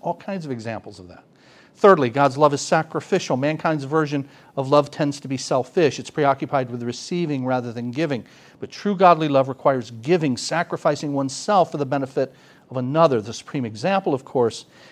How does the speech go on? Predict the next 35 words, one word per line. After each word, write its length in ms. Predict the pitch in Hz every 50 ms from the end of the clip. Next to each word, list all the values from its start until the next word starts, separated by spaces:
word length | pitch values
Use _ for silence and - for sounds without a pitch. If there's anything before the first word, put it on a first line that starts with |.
| _ -
is 180 | 135 131 120 113
the 80 | 127
gift 260 | 120 - 127 - -
of 80 | 139 120
God's 300 | 117 131 127 120 - -
Son 340 | - - - 165 151 131 123
for 220 | - - 127 104
our 240 | - 123 120 117 - - _ _ _ _ _
salvation. 720 | - - - 127 113 107 110 117 110 104 - - - 85 - - _ _ _ _ _ _ _ _ _ _ _ _ _ _ _ _ _ _ _ - - _ _ -
And 80 | 131 127
then 100 | 143 143
fourth, 380 | 143 - 170 180 214 208 - -
God's 220 | 151 143 127 117
love 200 | 131 147 143 127
is 120 | 123 110
not 200 | 123 131 131 127
based 300 | 123 120 123 123 - -
on 180 | - 110 101 - _ -
conditions. 800 | - - 117 107 101 117 151 147 143 - 120 101 92 82 - _ _ _ _ _ _ _
It's 100 | - -
common 260 | - - 175 160 180 165
to 60 | 156
find 280 | 131 165 160 156 151 143
people 260 | 151 143 135 143 135
using 340 | 131 147 160 143 147 135 123
so-called 480 | - - 151 147 - - 156 143 131
love 140 | 127 123 117
as 80 | 117 120
a 40 | 135
bargaining 520 | 123 - 185 208 196 170 160 127 117 104
tool. 200 | - - 107 101
"I'll 140 | 104 104 113
love 220 | 135 175 196 175
you 120 | 170 175 170
if." 400 | 202 208 185 - - - - -